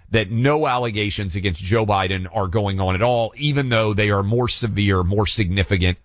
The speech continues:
and more, uh, more, I would say, serious, uh, than the allegations against Menendez. I think Democrats are painting themselves into a tough corner here.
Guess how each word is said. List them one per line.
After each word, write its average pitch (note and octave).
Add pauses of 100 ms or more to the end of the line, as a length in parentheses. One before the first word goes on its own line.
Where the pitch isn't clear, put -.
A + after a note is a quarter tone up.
and G#2 (280)
more, A#2 (300)
uh, G2
more, A#2+
I A#2+
would B2+
say, F#2+
serious, G#2+ (300)
uh, G2+
than A#2
the A2+
allegations G#2
against F2+
Menendez. D2+
I A#2+
think C#3
Democrats C#3
are G#2+
painting A2+
themselves F#2+
into F#2
a F2
tough -
corner D#2
here. G#1+